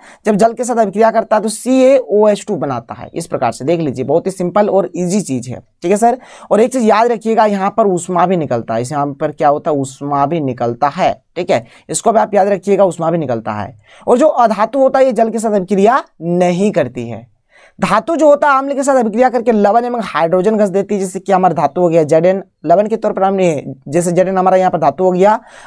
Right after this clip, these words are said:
अम्ल के तौर पर हमने यहाँ पर एच सी एल ले लिया और यहाँ से हमारे जेड एन सी एल टू और यहाँ पर एच टू एन के हाइड्रोजन गैस, मतलब यानी कि हाइड्रोजन गैस। मतलब धातु और अम्ल के बीच जब अभिक्रिया कराएंगे तो लवण और हाइड्रोजन गैस बनेगा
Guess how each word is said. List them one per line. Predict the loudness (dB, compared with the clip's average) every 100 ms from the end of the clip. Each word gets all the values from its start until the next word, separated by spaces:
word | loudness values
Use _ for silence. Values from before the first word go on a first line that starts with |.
| 0
अम्ल | 2 2
के | -4
तौर | -2 -2
पर | 2
हमने | 0 2
यहाँ | 0
पर | 2
एच | 0
सी | 0 -2
एल | 2
ले | 2
लिया | 4 4 2 -2 -10 -2
और |
यहाँ | 0 2
से |
हमारे | 2 2
जेड | 2 0
एन | 0
सी | -2 0
एल | 0
टू | 2
और | 2
यहाँ | 2
पर | 2
एच | 0 0
टू | -4
एन |
के | -4 -4 0 2 2 0 -2
हाइड्रोजन | 0 2 2 2 2 2
गैस, | 2 0
मतलब | -2
यानी | -4 -4
कि | -4
हाइड्रोजन | -4 0 0 -2
गैस। | -4 -6 -8 -20 -16
मतलब | -2 -2
धातु | 0 -2 0 2
और | 2
अम्ल | 2 -2
के | -2
बीच | -2
जब | 0 -2 2
अभिक्रिया | 2 0 0 0
कराएंगे | 2 0 -2
तो | 0
लवण | 2 2 2
और | 0
हाइड्रोजन | -2 -2 0 2
गैस | 0 0
बनेगा | 0 2 2